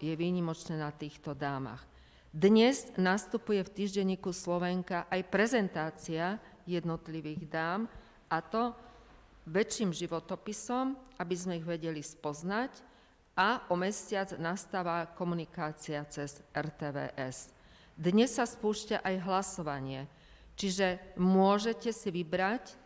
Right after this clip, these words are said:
svoju kandidátku a môžete hlasovať od dnes. Stretnutie s dámami budeme mať v priebehu mesiaca marec, aby sme sa spoznali, aby sme vedeli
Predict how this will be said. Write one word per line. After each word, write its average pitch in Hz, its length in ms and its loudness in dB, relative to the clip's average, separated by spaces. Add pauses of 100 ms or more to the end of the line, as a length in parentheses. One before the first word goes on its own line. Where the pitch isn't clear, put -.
svoju 180 400 0
kandidátku 185 960 -2 (240)
a 160 80 0
môžete 185 560 4
hlasovať 175 800 0
od 160 160 0 (160)
dnes. 127 400 -8 (880)
Stretnutie 208 1120 4 (240)
s 156 160 -8
dámami 175 720 2 (480)
budeme 190 320 2
mať 170 240 -2
v - 80 -20
priebehu 180 320 -2
mesiaca 160 640 -4
marec, 160 340 -2 (460)
aby 175 160 -2
sme 175 160 -2
sa 160 240 -6
spoznali, 190 800 -2 (320)
aby 165 180 -2
sme 160 220 -4
vedeli 170 560 -2